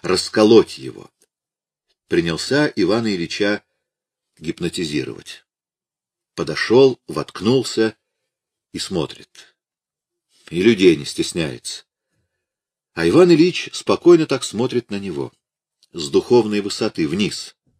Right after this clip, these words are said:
смотрит и морщится. У него ж, бедняги, язва. Здесь ему хоть молоко будут давать, пока он у нас. А вот что будет в лагере, тут не ручаюсь.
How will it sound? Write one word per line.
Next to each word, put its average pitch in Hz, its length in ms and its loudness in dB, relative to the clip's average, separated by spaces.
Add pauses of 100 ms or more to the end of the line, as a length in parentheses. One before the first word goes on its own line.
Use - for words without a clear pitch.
(280)
смотрит 143 580 0
и 120 80 -2
морщится. - 640 -10 (800)
У 90 100 -6
него 104 200 2
ж, 101 120 -6
бедняги, 90 420 -4
язва. 78 520 -4 (1800)
Здесь 90 320 2
ему 120 160 -2
хоть - 160 -6
молоко 104 420 0
будут 92 300 -2
давать, 76 400 -4 (320)
пока 80 320 -6
он 73 160 -6
у 78 40 -8
нас. 73 240 -10 (1400)
А 73 100 -8
вот 87 160 2
что 85 300 -2
будет 80 340 -4
в - 20 -6
лагере, 101 640 0 (880)
тут 180 220 0
не 78 100 -6
ручаюсь. 60 720 -12